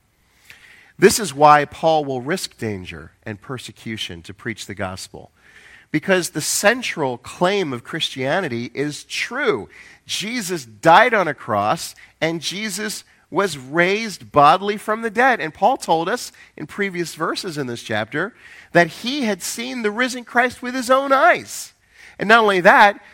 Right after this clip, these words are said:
but there were five hundred people that saw Jesus at the same time.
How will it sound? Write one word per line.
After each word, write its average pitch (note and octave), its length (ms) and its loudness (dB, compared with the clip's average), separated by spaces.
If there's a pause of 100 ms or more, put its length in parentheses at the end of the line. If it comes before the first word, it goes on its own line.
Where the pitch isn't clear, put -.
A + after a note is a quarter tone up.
(140)
but F3 120 0
there G3+ 140 2
were E3+ 140 -2
five C4 560 4
hundred A#3+ 560 -4
people A#3 760 0 (380)
that G3 180 2
saw B3 400 4
Jesus F3+ 540 -6
at F#3+ 240 4
the G3 100 0
same B3+ 840 -4 (400)
time. A#3+ 640 -2